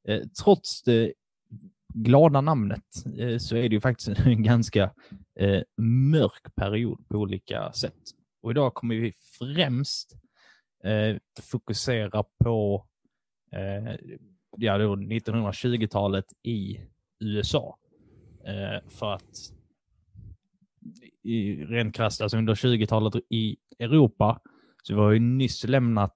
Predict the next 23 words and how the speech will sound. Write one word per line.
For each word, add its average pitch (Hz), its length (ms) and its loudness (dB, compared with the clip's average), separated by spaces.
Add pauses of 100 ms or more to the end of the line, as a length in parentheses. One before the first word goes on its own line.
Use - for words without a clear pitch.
(160)
ett - 260 -6
världskrig. 104 800 0 (680)
Nej, 151 260 -4 (180)
inte 131 160 -2
jättekul. 127 380 6 (760)
Mycket 139 260 -2
dystert. 117 280 4 (400)
De 123 160 2
har 127 80 6
det 113 160 2
deppiga 117 380 0
tjugotalet, 107 600 -4 (240)
eh, 113 220 -8
de 104 140 -8
flesta. 101 300 -4 (800)
Eh, 101 360 0 (1600)
så - 140 -14
att - 300 -14
de 120 280 4
är 123 60 6
lite 123 240 2
i - 20 2
en 117 100 -2